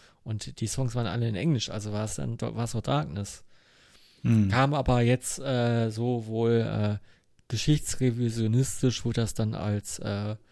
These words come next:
Speaker 1: ähm, Eure Erben umgemodelt, findet man auch unter Spotify unter Eu-,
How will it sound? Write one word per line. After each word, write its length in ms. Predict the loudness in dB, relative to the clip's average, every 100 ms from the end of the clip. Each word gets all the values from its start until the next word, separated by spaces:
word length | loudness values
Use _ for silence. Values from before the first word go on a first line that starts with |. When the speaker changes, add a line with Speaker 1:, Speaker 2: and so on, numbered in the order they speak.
| _ _ _ -20 _ _ -6
Speaker 1:
ähm, 420 | -4 -4 -6 -8
Eure 520 | -2 0 0 0 -4
Erben 340 | -2 -2 0 -2
umgemodelt, 720 | 0 2 2 2 2 2 0
findet 260 | -2 -4 -2
man 200 | -6 -6
auch 200 | -8 -8
unter 220 | -8 -8
Spotify 540 | -6 -6 -6 -6 -6
unter 260 | -6 -6 -6
Eu-, 140 | -8